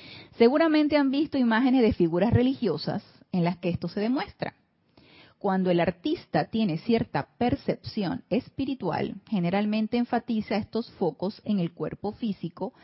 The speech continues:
que son las puertas a través de las cuales pasan los rayos de luz. Puertas abiertas, a través de la cual pasan los rayos de luz. O sea,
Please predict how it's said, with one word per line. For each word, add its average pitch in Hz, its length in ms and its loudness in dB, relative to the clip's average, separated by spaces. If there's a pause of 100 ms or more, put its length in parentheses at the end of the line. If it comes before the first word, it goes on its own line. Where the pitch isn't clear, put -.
(280)
que 196 120 2
son 240 280 0
las 247 180 0
puertas 247 720 0
a 180 120 -2
través 165 360 0
de 214 80 0
las 170 160 -2
cuales 180 400 -2 (100)
pasan 202 520 -4
los 156 300 -8
rayos 156 600 -6
de 208 140 0
luz. 254 380 -2 (580)
Puertas 285 840 4 (240)
abiertas, 170 880 2 (1040)
a 170 120 -2
través 185 300 4
de 208 60 2
la 170 120 2
cual 170 220 -4
pasan 190 600 0
los 160 220 -4
rayos 156 420 -4
de 196 100 0
luz. 214 340 -4
O 147 100 -10
sea, 196 280 -4